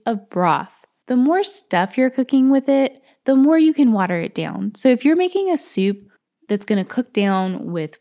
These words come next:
vegetables and meat and beans and whatever else, you should absolutely water down your homemade gelatinous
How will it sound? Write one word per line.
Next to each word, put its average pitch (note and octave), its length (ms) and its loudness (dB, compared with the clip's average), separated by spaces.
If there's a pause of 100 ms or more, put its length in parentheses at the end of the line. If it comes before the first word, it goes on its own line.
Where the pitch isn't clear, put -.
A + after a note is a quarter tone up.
vegetables B3 600 -4
and F3 220 -2
meat B3 300 2
and F3 160 -4
beans A3 460 2
and F#3 80 -4
whatever C4 380 0
else, G#3+ 420 0 (440)
you C4+ 460 0
should - 320 -2 (160)
absolutely A#3+ 760 0
water E3+ 260 -2
down F3 460 -4
your F3+ 160 -2
homemade F3 580 -4
gelatinous E3+ 760 -4